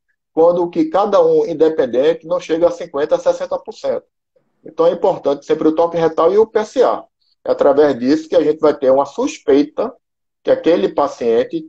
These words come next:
tem um câncer e a partir daí sim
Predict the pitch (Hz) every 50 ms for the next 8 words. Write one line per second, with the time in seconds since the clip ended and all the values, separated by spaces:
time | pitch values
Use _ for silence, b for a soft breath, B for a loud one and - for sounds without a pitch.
0 | _ _ - 160 180 220 247 208 156 - - 120 117 127 - - - 208 214 _
1 | _ _ _ _ _ _ _ - - 170 170 170 170 139 - 170 165 147 151 143
2 | 160 220 240 - - - 156 135 117 104 -